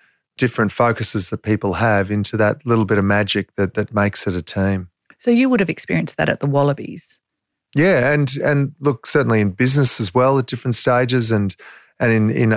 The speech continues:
Speaker 1: in other sporting teams, it didn't have to be at the level of the Wallabies. There were times when, and some of my most memorable times in, in rugby were playing club rugby for my club in the under nineteens. And we had a team that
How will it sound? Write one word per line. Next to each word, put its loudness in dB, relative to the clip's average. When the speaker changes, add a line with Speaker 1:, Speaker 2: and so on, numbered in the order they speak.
Speaker 1:
in 2
other 0
sporting 0
teams, 0
it 0
didn't 0
have 0
to -10
be 2
at 0
the -2
level 2
of -4
the 0
Wallabies. 0
There 2
were 2
times 0
when, 0
and 2
some 2
of 2
my 2
most 0
memorable 0
times 0
in, 0
in 0
rugby 0
were 0
playing 0
club 0
rugby 2
for -6
my 2
club 0
in 0
the 2
under 0
nineteens. 0
And -4
we 0
had 0
a 2
team 0
that 0